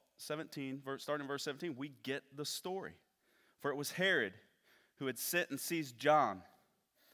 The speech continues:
and bound him in prison for the sake of Herodias, his brother Philip's wife, because he had married her."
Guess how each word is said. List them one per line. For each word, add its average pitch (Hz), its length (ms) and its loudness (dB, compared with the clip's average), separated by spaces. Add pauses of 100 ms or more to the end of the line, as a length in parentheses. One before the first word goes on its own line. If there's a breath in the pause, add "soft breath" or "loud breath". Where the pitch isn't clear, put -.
(120)
and 120 160 -6
bound 151 280 8
him 175 100 2
in 147 120 2
prison 151 360 2
for 131 140 -2
the 127 80 -4
sake 151 320 4
of 139 100 0
Herodias, 143 800 2 (340 soft breath)
his 127 160 -4
brother 160 400 6
Philip's 151 480 6
wife, 165 540 8 (920 soft breath)
because 135 300 -2
he 151 120 0
had 143 100 2
married 151 420 6
her." 104 240 2